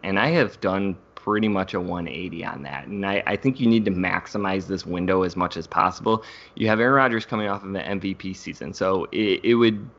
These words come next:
be almost unprecedented for him to absolutely fall on his face in twenty twenty-one.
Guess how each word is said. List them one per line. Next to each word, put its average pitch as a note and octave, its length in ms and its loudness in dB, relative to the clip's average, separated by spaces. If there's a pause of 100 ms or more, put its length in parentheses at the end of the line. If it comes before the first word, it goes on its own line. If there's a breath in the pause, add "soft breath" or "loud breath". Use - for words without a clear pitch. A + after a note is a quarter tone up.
(180)
be A2+ 560 4 (840)
almost C3 400 8
unprecedented F#2+ 880 -2
for F#2+ 200 -4
him F#2+ 240 -4
to G2+ 140 -6
absolutely F#2+ 580 -2
fall F2+ 320 -2
on F2 120 -4
his F#2 140 -6
face - 580 -8 (220)
in G2 160 0
twenty F2+ 320 -4
twenty-one. C#2 720 -8